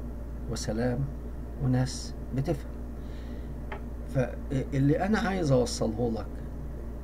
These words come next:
مش، مش حكاية إنه واحد كاتب كتاب بيتنبأ،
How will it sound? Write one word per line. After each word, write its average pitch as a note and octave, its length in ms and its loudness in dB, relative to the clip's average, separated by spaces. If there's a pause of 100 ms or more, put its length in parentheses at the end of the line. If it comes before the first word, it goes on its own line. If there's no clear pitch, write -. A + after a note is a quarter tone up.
(120)
مش، - 340 -2
مش A2+ 220 -4
حكاية D3 540 6
إنه G#2+ 300 0 (2000)
واحد D3 280 4 (100)
كاتب C#3+ 280 4 (100)
كتاب A2 400 2 (440)
بيتنبأ، B2 720 4